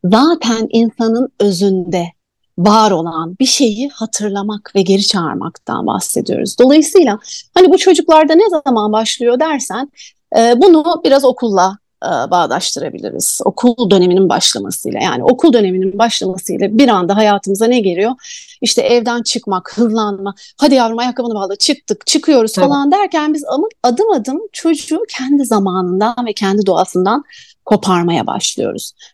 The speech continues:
Speaker 1: Bunun yanına bir de ne ekleniyor biliyor musun? Hani diyorsun ya, "Ne yapabiliriz çocuğumuz için?"
Speaker 2: Evet.
Speaker 1: Aslında en başta bizim mevcut olmamız, bizim farkında olmamız. Yani onu oraya buraya götürmek ya da bir şey yapmak değil.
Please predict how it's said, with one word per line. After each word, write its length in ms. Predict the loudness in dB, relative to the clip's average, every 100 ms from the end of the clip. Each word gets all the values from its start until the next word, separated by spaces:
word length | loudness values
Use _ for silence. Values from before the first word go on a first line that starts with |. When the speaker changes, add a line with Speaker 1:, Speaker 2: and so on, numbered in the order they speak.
| _ -4
Speaker 1:
Bunun 480 | 2 4 4 4 4
yanına 480 | 4 0 -2 -4 -6 -8
bir 360 | 2 4 6 4
de 120 | 2
ne 140 | 2 -2
ekleniyor 480 | -2 -4 -2 -4
biliyor 300 | -6 0 2
musun? 260 | 2 -2 -2
Hani 160 | -2 0
diyorsun 340 | -2 -2 -2
ya, 280 | -2 0 -4 -10 _ _ -2
"Ne 120 | 2
yapabiliriz 640 | 2 2 0 -2 -2 -4 -6
çocuğumuz 580 | -6 -8 -8 -8 -8 -4
için?" 260 | -2 0
Speaker 2:
Evet. 120 | -2 -6
Speaker 1:
Aslında 640 | -8 -4 -4 -2 -2 -2 -2
en 220 | 2 2 2
başta 500 | -2 -4 -4 -6 -6 -10 _ _ -20 _ _ 0
bizim 380 | 2 4 4 2
mevcut 440 | 0 0 -4 -6
olmamız, 720 | -4 -4 -2 -4 -4 -6 -8 -10 _ _ -2
bizim 480 | 0 4 4 4
farkında 600 | 2 -2 -8 -6 -6 -4
olmamız. 540 | -4 -6 -8 -8 -4 0
Yani 300 | 2 2 0
onu 320 | 2 2 2
oraya 440 | 0 2 2 0
buraya 360 | 0 0 0 0
götürmek 540 | -4 -6 -2 -2 -2
ya 100 | -6
da 100 | -8
bir 60 | -8
şey 200 | -6 -6
yapmak 680 | -8 -12 _ -12 -12 -6 -4
değil. 340 | -4 -6